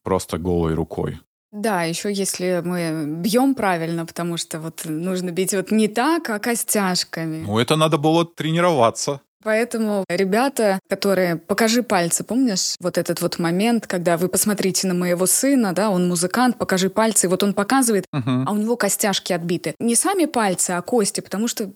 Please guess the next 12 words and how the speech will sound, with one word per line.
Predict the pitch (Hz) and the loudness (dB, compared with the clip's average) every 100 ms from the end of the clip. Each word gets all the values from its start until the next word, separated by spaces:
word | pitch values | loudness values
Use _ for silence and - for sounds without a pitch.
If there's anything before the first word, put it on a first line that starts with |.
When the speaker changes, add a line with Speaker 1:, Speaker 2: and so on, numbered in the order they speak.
| _ | _
Speaker 2:
бился. | 190 185 175 - - - | -2 0 0 -2 -8 -2
Speaker 1:
Я | 104 | 2
ещё | 110 113 131 | 4 2 -4
помню, | 120 120 123 120 117 | 0 2 4 4 4
в | 110 | 2
году | 95 95 | 0 0
девяносто | 95 95 95 92 - | 0 2 2 0 -8
седьмом | - 87 85 95 107 117 | -6 -4 0 2 4 2
я | - 85 | 0 -4
пришёл | - 90 - 90 | -2 -2 0 2
на | 87 82 | 2 2
рынок | 90 107 127 - | 2 2 2 -2